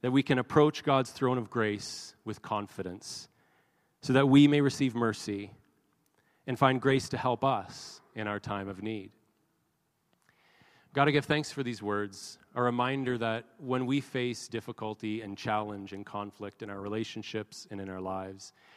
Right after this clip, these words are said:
that we don't have to go at it on our own. We certainly don't have to respond with violence, whether it's physical or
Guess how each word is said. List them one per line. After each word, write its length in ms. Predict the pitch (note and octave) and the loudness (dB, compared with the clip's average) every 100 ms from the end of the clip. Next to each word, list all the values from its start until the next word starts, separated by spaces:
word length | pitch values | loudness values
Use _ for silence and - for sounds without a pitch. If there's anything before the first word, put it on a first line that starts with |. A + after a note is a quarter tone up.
| _ | _
that 80 | B2 | -2
we 80 | B2+ | 0
don't 140 | B2+ | 0
have 100 | B2+ | -2
to 80 | C3 | -2
go 260 | A#2 A2+ A2 | 0 2 2
at 80 | |
it 160 | A2 G#2+ - | 0 -4 -4
on 140 | G#2 | -4
our 160 | G2+ G2 | -4 -4
own. 300 | G2 G2+ G#2 _ _ _ - | -6 -8 -14 _ _ _ 0
We 120 | C#3 | 2
certainly 400 | - E3 E3+ C#3 | 4 2 2 0
don't 160 | A#2+ | 0
have 140 | A#2 - | -2 -4
to 60 | |
respond 520 | G#2 G2+ - A2 A2 G2+ | -6 -6 -4 -2 -2 -4
with 140 | G2 | -4
violence, 540 | F#2+ G#2 G#2 F#2+ G2 | 4 4 4 -2 -6
whether 240 | A2 G#2 G2+ | -4 -2 -2
it's 200 | F#2+ - | -6 -12
physical 480 | - A2 G2 - G2+ | -8 -6 -6 -8 -6
or 360 | G2+ F#2 F2+ | -6 -6 -10